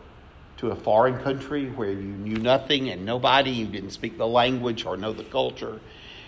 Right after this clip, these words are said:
and you are taken out of everything you know, and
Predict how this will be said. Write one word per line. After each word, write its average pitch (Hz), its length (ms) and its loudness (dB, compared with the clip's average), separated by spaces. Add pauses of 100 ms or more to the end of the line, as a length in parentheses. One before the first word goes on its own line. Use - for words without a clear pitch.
(100)
and 131 540 4
you 160 340 -2
are 113 260 4 (300)
taken 143 520 -2
out 110 540 -8 (800)
of 107 200 2 (120)
everything 170 540 2
you 160 160 -4
know, 135 540 2 (1700)
and 139 240 4